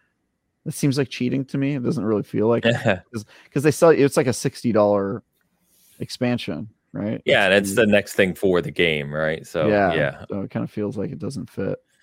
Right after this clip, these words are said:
Speaker 1: but
Speaker 2: Yeah. I think Blood and Wine is a great example. Hearts of Stone is great, too. Uh, just Witcher Three in general, those two expansions are incredible.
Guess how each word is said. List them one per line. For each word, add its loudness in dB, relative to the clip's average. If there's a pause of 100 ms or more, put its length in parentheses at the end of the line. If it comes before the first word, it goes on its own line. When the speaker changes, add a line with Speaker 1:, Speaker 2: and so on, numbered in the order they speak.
(140)
Speaker 1:
but -10 (280)
Speaker 2:
Yeah. -8 (440)
I 2
think 2
Blood 6
and 4
Wine 6
is 0
a 0
great -2
example. -4
Hearts 0
of -12
Stone -4
is -10
great, -6
too. -8
Uh, -6
just -8
Witcher 0
Three 0
in -6
general, -2
those -6
two -10
expansions -10
are -8
incredible. -10